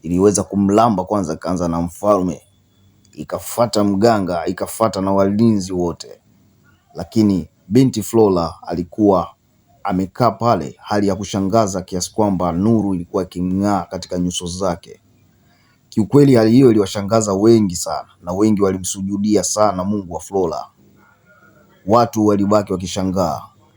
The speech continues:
kiasi kwamba hii kitu imewezekana, wezekana vipi? Mfalme ameteketea kiasi kirahisi namna hii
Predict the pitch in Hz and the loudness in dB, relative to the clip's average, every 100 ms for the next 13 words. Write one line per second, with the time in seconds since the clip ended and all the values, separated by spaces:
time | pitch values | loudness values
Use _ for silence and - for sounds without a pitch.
0 | _ _ 104 101 104 95 120 120 95 82 | _ _ -2 0 -2 0 2 4 2 -4
1 | - _ _ _ 131 117 - 117 - 101 | -10 _ _ _ 0 0 2 2 2 0
2 | 98 95 92 92 92 92 87 95 92 90 | 2 0 0 -2 0 0 -2 -2 -2 -2
3 | 95 92 - 67 101 - 113 107 101 95 | -2 -2 -4 -6 -4 0 2 2 0 -4
4 | 90 - 92 - 107 90 90 90 - _ | -4 -6 -4 0 0 0 -4 -4 -8 _
5 | - - 101 92 120 110 - 98 95 87 | -20 -8 -4 -4 -4 -6 -2 -2 0 -2
6 | - 107 85 | -2 -2 -2